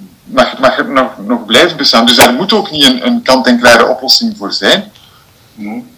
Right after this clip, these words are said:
Speaker 1: Maar wat dat er nu nog altijd gebeurt, is vooral niks, hè. Er zijn een aantal steden die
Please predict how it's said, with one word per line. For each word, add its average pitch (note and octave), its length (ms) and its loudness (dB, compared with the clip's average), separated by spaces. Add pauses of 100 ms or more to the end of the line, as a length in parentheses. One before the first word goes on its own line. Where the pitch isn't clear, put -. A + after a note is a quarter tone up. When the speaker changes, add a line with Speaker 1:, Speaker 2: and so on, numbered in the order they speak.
(360)
Speaker 1:
Maar B2+ 100 4
wat A#2 140 2
dat - 180 0
er G2 100 -12
nu E3+ 400 -4
nog - 160 -12
altijd A#3 320 0
gebeurt, A3+ 400 -4
is - 260 -6
vooral G2+ 560 0
niks, - 360 -4
hè. - 240 -8
Er C3+ 100 -2
zijn C3+ 220 2
een C3 120 4
aantal C#3 340 4
steden - 520 -2
die C4 280 -4